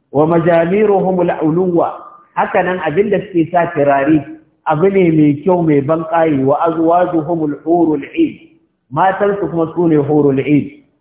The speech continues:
"Akhlaquhum ala khuluqi rajulin wahid." Halayensu halayen mutum ɗaya ne. Mana aljanna ba masifaffe, a aljanna ba marowaci, a aljanna ba wanda yake mara kirki,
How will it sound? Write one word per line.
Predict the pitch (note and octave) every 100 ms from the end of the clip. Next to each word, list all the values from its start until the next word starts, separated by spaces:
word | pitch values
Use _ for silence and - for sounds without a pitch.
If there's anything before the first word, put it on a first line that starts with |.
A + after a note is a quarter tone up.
| _
"Akhlaquhum | D#3+ E3 F3 F#3+ E3+ - F#3+ F#3+ F#3+
ala | E3 D#3+ F3+ F3+ F3
khuluqi | G3 G3 F3+ F3+ E3+
rajulin | D#3+ E3+ E3+ E3+ D3+ D3
wahid." | D3+ D3+ C#3+ D#3 - - _
Halayensu | F3+ G#3+ G#3+ F#3 F#3 F#3 F3
halayen | E3+ F#3 E3+ E3 D#3+
mutum | C#3 D#3 D#3
ɗaya | E3 D#3
ne. | A#2+ - _ _ -
Mana | E3 G3 G3
aljanna | E3+ D#3 F#3+ F#3
ba | D#3+ F3+
masifaffe, | D#3 C3 C#3 C3+ D3 D3 C#3+ - _ _ _ D#3
a | D3+
aljanna | E3 D3 G3 G#3 G3
ba | F3+ G3 F3
marowaci, | F3 E3 C#3+ C3+ D3 D#3 - _ _ -
a | D#3 F3+
aljanna | E3 D#3 G#3 G#3+ F#3
ba | F#3 G3 F#3
wanda | F#3+ F#3+
yake | F3+ F3+ F3 E3
mara | F3+ F3
kirki, | E3+ D#3+ D3+ C3+